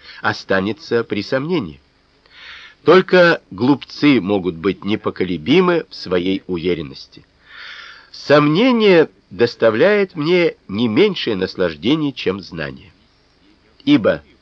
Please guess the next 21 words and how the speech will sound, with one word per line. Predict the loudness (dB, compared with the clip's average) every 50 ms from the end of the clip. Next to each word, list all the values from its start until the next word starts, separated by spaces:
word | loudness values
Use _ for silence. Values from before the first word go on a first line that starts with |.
| _ _ _ -20 -20 -20 -16 -6
если | -2 -2 -2 0 2 2 2
он | 2 2
примет | 0 -2 0 0 0 0 -2 -2
мнение | -6 -2 0 0 0 2 2 0 0
Ксенофонта | -2 -4 -4 -2 0 2 2 0 0 0 2 2 2 0 0 -2 -2
или | -2 -2 -2
Платона, | -4 -4 -6 -4 0 2 0 2 0 -2 -10 -12 _ _ _ _ _ _ _
поразмыслив | -6 -2 -2 -2 -2 -2 -2 -6 -6 -6 -8 -14 -16 -12
над | -10 -10 -10 -10 -10
ними, | -14 -14 -14 -16 -20 _ _ _ -20 -20 -20 -18 -18 -20 -20 -16 -6
они | -2 0 2 2 2 2
перестанут | 2 2 2 2 0 -2 0 0 0 2 2 0 -2
быть | 0 -2 -2 -2 -2
их | -6 -8 -8
собственностью, | -2 0 0 0 -2 -4 -16 -16 -16 -14 -16 -18 -20 -20 -20 -20 -20 _ _ -20 -20 -20 -12 -4
но | 0 2 2
сделаются | 2 2 2 4 4 4 6 4 2 2 0 -4 -2
также | 0 0 0 0 0 0 0 0 0
и | 0 -2 -4
его | -2 -2 0 0 0 0
мнениями. | -2 -6 -8 -10 -10 -12 -12 -14 -16 -18 -20 -20